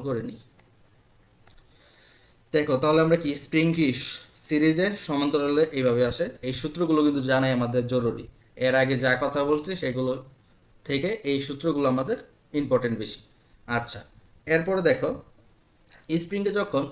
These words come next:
উলম্ব বরে এম বরে ঝুলানো হয় তখন এটা এল পরিমাণ বৃদ্ধি পায়। তখন এখান থেকে লেখা যায় এম জি equal to কে এল অথবা কে equal to এম জি divided by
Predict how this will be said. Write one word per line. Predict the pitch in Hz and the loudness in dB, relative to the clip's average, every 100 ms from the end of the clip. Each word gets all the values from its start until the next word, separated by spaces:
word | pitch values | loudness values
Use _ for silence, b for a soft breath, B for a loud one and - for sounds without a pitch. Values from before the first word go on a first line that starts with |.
| - - | -6 0
উলম্ব | 180 202 208 196 | 2 4 2 4
বরে | 156 127 165 - - 147 | 4 4 2 -2 -4 -2
এম | 175 | 2
বরে | 185 185 135 | 2 2 2
ঝুলানো | 135 135 139 120 | 2 2 2 0
হয় | 113 220 - _ _ - | -2 -4 -8 _ _ -2
তখন | 151 180 175 | 0 2 2
এটা | 151 131 127 - - 139 | 2 0 -2 -12 -2 2
এল | 165 165 | 4 4
পরিমাণ | 170 170 190 | 4 2 0
বৃদ্ধি | 131 120 120 - | -2 0 -2 -4
পায়। | - - _ _ _ | -10 -16 _ _ _
তখন | 143 156 160 | -2 0 0
এখান | 151 175 | 2 2
থেকে | 175 170 151 | 2 4 4
লেখা | 135 113 | 2 0
যায় | 139 - - 131 | -2 -4 -4 0
এম | 135 | 2
জি | 139 143 | 2 0
equal | 156 156 156 | 2 0 0
to | 233 - _ - | -6 -6 _ -2
কে | 147 262 - - 117 | 0 -2 -6 -8 -4
এল | 110 - - b b b b _ | -4 -6 -18 b b b b _
অথবা | 117 120 127 123 120 | -4 -2 0 0 0
কে | 135 139 151 | 2 2 2
equal | 160 160 190 | 2 2 0
to | 302 - 120 | -4 -6 -4
এম | 117 113 | -2 0
জি | 127 | 0
divided | 127 131 135 180 | 0 0 -2 -6
by | - | -6